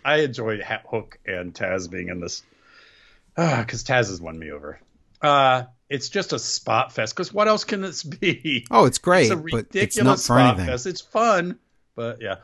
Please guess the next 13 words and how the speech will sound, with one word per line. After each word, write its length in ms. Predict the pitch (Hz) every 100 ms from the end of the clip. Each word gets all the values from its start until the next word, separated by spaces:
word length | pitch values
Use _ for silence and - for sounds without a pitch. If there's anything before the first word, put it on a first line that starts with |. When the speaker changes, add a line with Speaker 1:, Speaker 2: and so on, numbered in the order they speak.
| _
Speaker 1:
Orange 340 | 143 175 165 -
Punch. 400 | 131 123 - -
It's 160 | 131 -
over. 360 | 156 151 156 151
Orange 320 | 123 123 120
won 220 | 117 110
nothing. 380 | 98 87 87 90
So 320 | - 82 80 -
Speaker 2:
Yeah. 280 | 87 80 78 - - _ _ _
Speaker 1:
you 220 | 98 110 104
get 240 | 101 - 87
nothing, 420 | 80 - - -
sir. 280 | - -